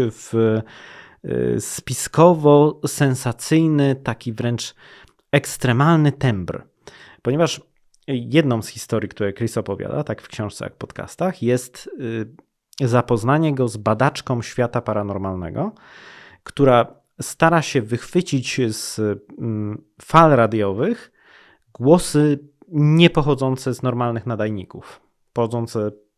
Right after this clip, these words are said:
z jakichś tajemnych miejsc, nie wiem, alternatywnej rzeczywistości,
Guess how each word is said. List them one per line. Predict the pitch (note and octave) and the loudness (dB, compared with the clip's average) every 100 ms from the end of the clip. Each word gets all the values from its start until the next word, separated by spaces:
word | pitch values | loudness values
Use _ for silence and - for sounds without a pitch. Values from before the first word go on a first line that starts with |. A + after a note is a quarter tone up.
| _ - | _ -6
z | |
jakichś | A#2 - A2+ - - - _ _ - | -6 -4 -10 -12 -16 -18 _ _ 0
tajemnych | D#3 C#3 B2 G2+ | 2 2 0 -4
miejsc, | A2+ - - - | -10 -10 -16 -14
nie | A2+ | -10
wiem, | G#2 - G2 | -10 -12 -8
alternatywnej | A2 A2+ A2 A2+ A2 A2 G#2 | -6 -4 -4 -6 -6 -8 -8
rzeczywistości, | G#2+ - A#2 - A#2 A#2+ - | -8 -8 -10 -8 -6 -8 -10